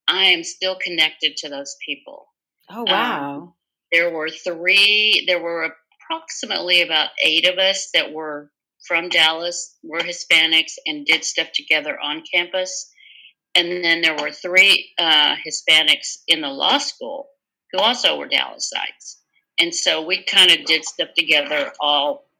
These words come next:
Speaker 1: twelve of us. There were probably a dozen of us. So, and fu-, oddly enough, none of us ended up hooking up. <laughs> So, so it was really almost like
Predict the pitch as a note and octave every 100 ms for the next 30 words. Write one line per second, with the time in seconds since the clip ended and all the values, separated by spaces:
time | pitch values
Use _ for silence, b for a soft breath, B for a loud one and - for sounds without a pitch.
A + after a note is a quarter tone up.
0 | _ _ _ _ - - C3+ C3 A#2 -
1 | - B2+ C3+ - C#3+ C3+ B2+ B2+ B2+ B2+
2 | B2 G2 - - - _ B B B _
3 | _ _ _ _ _ - - - F#3 E3
4 | - G#3+ - - A3 - F3 G3+ A#3 G3
5 | F3 F#3 E3+ D3+ D3+ - _ D3+ E3+ G3
6 | E3 D3+ D#3 - E3 E3 D#3+ - C#3+ E3
7 | E3+ C#3 D3+ D3+ A2+ - - - B3+ -
8 | C#4+ D#4 C#4 F4+ F#4 D#4 - D#4 D#4 G3+
9 | G#3 G#3 C4+ C#4+ - G#3 G#3+ A3 G3 F3+